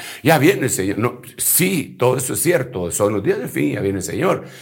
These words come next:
Pero tenemos que tener elementos de juicio poderosos, razonables,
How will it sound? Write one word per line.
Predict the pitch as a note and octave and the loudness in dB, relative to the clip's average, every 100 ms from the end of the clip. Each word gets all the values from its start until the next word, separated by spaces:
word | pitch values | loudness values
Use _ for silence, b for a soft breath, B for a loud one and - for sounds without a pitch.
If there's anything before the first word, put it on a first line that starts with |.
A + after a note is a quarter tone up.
| B B - | B B -2
Pero | A#2 | 0
tenemos | - F#2 A#2+ D3+ | 0 -2 0 0
que | C3+ | -4
tener | C#3 B2 B2 | -2 0 0
elementos | G2 F2+ A#2 C3+ D3 | 0 0 0 -2 -4
de | G2+ - | -6 -6
juicio | A2+ A2+ E3 D3 | -6 -6 -6 -8
poderosos, | - F#2+ E2+ F#2 A#2+ - - - | -6 -4 -4 -4 -4 -4 -10 -8
razonables, | F#2 G2 - - D#2 F2 C#3+ A3+ C#4 | -2 -2 -2 -8 -6 -6 -6 -6 -10